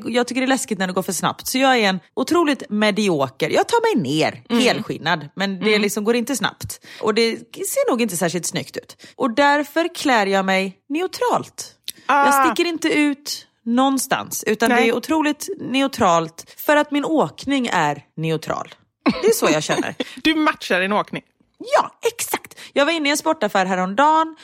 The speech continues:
Speaker 1: och då var det liksom utförsäljning på alla skidkläder. Så var jag så här, ska jag köpa nytt? Så han bara, nej, här behövs det inget fräs i fräs inte.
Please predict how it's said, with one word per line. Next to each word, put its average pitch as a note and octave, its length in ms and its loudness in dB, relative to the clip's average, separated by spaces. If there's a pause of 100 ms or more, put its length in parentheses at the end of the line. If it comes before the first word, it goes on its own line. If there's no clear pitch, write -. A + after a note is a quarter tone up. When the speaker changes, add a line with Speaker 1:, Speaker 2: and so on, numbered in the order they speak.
Speaker 1:
och B3 140 0
då C#4 60 2
var C4 160 4
det G3+ 60 2
liksom F3+ 420 -2 (100)
utförsäljning A3 760 0
på D4 80 2
alla B3 160 2
skidkläder. F3+ 380 0
Så B3 80 -2
var A#3+ 60 4
jag G#3 60 2
så G3 60 -2
här, D#3 60 2
ska - 140 -4
jag A3+ 60 2
köpa B3 260 0
nytt? D#4 300 -4
Så C4 100 0
han A#3+ 80 2
bara, D3+ 180 2 (440)
nej, G3 300 0 (340)
här A4 200 4
behövs D4+ 360 2
det D4 100 0
inget G#3+ 500 0 (120)
fräs A3+ 520 0
i A3 60 2
fräs F3 460 0
inte. D3 320 -4